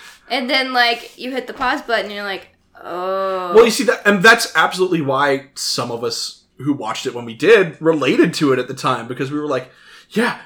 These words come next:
Speaker 2: where did this
Speaker 1: Mm-hmm.
Speaker 2: come from? Why did it go bad?"
Speaker 1: We're all, everyone's always the Tom.
Speaker 2: Yeah, you think you're the Tom. You think you're the Tom for the good reasons,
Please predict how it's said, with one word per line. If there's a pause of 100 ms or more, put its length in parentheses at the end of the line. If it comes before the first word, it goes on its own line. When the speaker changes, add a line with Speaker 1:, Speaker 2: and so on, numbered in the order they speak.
Speaker 2:
where
did
this
Speaker 1:
Mm-hmm.
Speaker 2:
come
from?
Why
did
it
go
bad?"
Speaker 1:
We're
all,
everyone's
always
the
Tom. (140)
Speaker 2:
Yeah, (160)
you
think
you're
the
Tom.
You
think
you're
the
Tom
for
the
good
reasons,